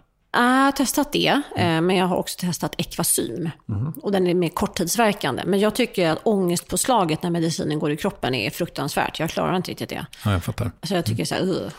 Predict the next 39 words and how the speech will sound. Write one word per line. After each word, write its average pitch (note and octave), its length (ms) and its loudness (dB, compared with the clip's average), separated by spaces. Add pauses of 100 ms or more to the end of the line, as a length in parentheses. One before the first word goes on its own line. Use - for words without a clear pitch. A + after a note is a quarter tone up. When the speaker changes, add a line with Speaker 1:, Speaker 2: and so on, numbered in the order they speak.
(100)
Speaker 1:
super." - 200 -2
Speaker 2:
Undrar C3 160 6
om D3 120 4
det B2 80 6
är A#2 60 6
som A#2 160 2
att G#2+ 80 4
tända A2 240 4
av G#2+ 160 4
från, G#2 320 2
eh, A2 260 2
amfetamin, G#2+ 520 2
för - 100 -2
det A#2+ 60 2
är G2+ 140 2
ju G2+ 280 0 (160)
Speaker 1:
Ja, C4+ 140 4
det G3 60 4
är - 20 6
ju F#3 60 4
i - 20 4
stort E3 160 -4
sett D#3 100 -4
vad C#3+ 140 0
det C3 60 0
är, - 320 0
så - 140 -4
att A#2 60 0
Speaker 2:
inte A2+ 200 2
det G#2+ 120 4
roligaste G#2+ 600 2 (400)
Speaker 1:
Nej. A3+ 140 4
Speaker 2:
man A#3 100 4
kan A2 100 4
göra, G#2 220 2 (360)
råkar A2 380 4
jag G2 100 2
veta. G#2 320 -2 (580)
Ja. G2 120 -2